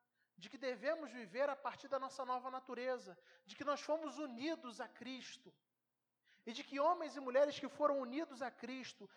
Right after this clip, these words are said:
devem viver de uma maneira que honre a Deus, que glorifiquem a Deus, devem buscar isso, devem ansiar isso.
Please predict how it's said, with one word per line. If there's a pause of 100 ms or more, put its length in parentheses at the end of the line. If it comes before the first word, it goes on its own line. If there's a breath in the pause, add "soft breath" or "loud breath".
(140 loud breath)
devem
viver
de
uma
maneira
que
honre
a
Deus, (240 loud breath)
que
glorifiquem
a
Deus, (240 loud breath)
devem
buscar
isso,
devem
ansiar
isso.